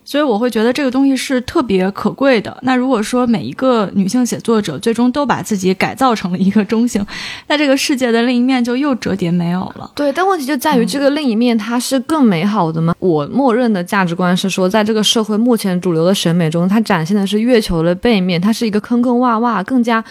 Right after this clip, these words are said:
Speaker 2: 不重要的，你就该活，该活在阴影中。偶尔可能我们心情好，太阳光反射照到你，给你一点灿烂，然后可以看看你。但真正的话语权还是掌握在我们这些男人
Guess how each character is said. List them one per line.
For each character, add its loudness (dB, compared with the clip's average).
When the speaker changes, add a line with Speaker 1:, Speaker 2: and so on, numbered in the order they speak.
Speaker 2:
不 -2
重 0
要 2
的， -4
你 -2
就 2
该 2
活， -2
该 2
活 -2
在 0
阴 0
影 0
中。 -2
偶 0
尔 2
可 -6
能 -2
我 0
们 0
心 2
情 2
好， -2
太 0
阳 2
光 2
反 -2
射 -2
照 2
到 -2
你， -6
给 -2
你 0
一 -6
点 -2
灿 2
烂， 0
然 0
后 4
可 -2
以 2
看 -2
看 0
你。 -6
但 4
真 0
正 2
的 2
话 0
语 0
权 -2
还 -2
是 0
掌 2
握 0
在 0
我 -2
们 -4
这 -2
些 0
男 0
人 -4